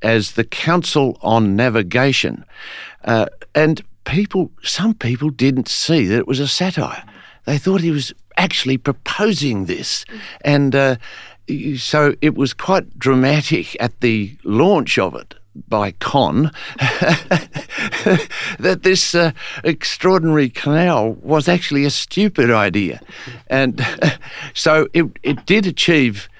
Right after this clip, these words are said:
that. But I began to think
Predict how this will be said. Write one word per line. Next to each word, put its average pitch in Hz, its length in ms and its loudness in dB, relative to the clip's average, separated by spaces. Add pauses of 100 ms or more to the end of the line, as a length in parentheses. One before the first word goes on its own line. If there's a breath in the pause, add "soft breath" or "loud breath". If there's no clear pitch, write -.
(180 soft breath)
that. 107 380 -2 (380 loud breath)
But - 260 2 (460)
I 156 220 4
began 131 560 2
to 120 80 2
think 117 380 0